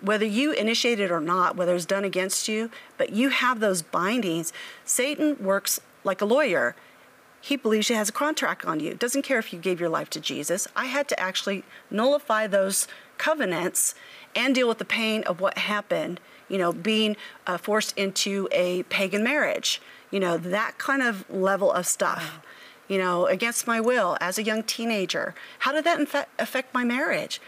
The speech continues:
Speaker 1: Well, now I, now I knew why some things were there. I, so I had to work that out, and I had to look at it and look at the horror of it. And I had to get courage from God. I had to get words from the Lord, His written word,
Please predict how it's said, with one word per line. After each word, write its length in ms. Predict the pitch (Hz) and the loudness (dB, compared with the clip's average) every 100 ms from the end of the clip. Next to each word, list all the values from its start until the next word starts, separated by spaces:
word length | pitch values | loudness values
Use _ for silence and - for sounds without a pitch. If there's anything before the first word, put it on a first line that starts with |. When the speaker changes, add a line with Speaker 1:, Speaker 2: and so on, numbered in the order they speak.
| - | -8
Speaker 1:
Well, 100 | 208 | -2
now 200 | 233 285 | 2 2
I, 180 | 311 262 - | 2 0 -2
now 220 | 214 240 | 0 2
I 80 | 254 | 4
knew 200 | 240 262 | 4 2
why 260 | 214 208 208 | 2 2 0
some 180 | 190 | -2
things 260 | 190 269 262 | -2 -2 0
were 80 | 160 | 0
there. 280 | 139 - - - - - - - - | 0 -2 -8 -18 -20 -20 -18 -8 -2
I, 180 | - | 0
so 160 | 233 262 | 2 2
I 40 | |
had 100 | 262 | 2
to 60 | 285 | 2
work 220 | 277 269 | 2 0
that 180 | 233 202 | 0 0
out, 280 | 214 214 170 | 2 0 0
and 80 | 190 | -2
I 40 | |
had 160 | 196 196 | -2 -2
to 80 | |
look 260 | 185 202 - | -2 -2 -2
at 200 | 160 151 | -6 -4
it 160 | 165 - | -6 -6
and 80 | |
look 120 | 196 196 | -8 -8
at 80 | |
the 80 | 185 | -10
horror 300 | 185 185 175 | -2 0 0
of 180 | 170 160 | -4 -2
it. 240 | 160 160 - - - - - | -2 -4 -10 -20 -20 -10 -4
And 360 | 180 180 180 | 0 0 0
I 60 | - | 0
had 100 | 202 | -2
to 60 | 208 | -2
get 140 | - | -2
courage 300 | - 196 190 | 0 0 -2
from 160 | - 175 | -6 -8
God. 420 | 170 175 170 170 | -8 -8 -8 -6
I 80 | 180 | -6
had 80 | |
to 60 | 185 | -6
get 260 | 180 - 170 | -6 -6 -6
words 440 | 180 180 170 - | -4 -4 -4 -6
from 260 | - 165 175 | -8 -10 -10
the 60 | |
Lord, 520 | 180 175 160 165 175 - - - - - - - | -4 -2 -2 -2 -4 -8 -20 -20 -20 -20 -20 -2
His 220 | 196 180 | -2 2
written 280 | 208 - 185 | 0 2 2
word, 380 | 170 170 160 | 2 2 0